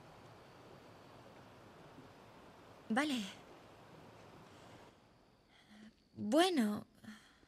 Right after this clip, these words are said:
Que descanses.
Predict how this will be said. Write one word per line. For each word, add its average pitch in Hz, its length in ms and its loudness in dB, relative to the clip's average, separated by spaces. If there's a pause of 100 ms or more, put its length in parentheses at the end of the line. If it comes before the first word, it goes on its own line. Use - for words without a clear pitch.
(1600)
Que 220 120 8
descanses. 196 600 6